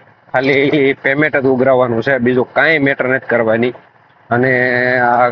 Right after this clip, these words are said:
<clears throat> આજ એક છેલ્લી ડિલિવરી છે, એ તો ડ્રાઈવર આવી ગયો છે અત્યારમાં, એટલે આપણે કાંઈ જવાનું છે નહીં.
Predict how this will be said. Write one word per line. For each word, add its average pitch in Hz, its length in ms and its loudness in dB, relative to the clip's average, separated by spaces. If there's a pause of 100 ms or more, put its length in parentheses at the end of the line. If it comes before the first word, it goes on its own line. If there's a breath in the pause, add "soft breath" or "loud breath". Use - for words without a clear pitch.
(260)
<clears throat> 180 420 2
આજ 123 160 -2
એક 131 240 2
છેલ્લી 135 400 -2
ડિલિવરી 139 400 2
છે, 123 320 -2 (760)
એ 117 180 0
તો 127 380 2
ડ્રાઈવર 135 400 2
આવી 160 220 2
ગયો 143 160 2
છે 127 120 -4
અત્યારમાં, 117 480 0
એટલે 120 160 2
આપણે 120 260 0
કાંઈ 120 180 -2
જવાનું 127 440 2
છે 139 220 0
નહીં. 107 220 -2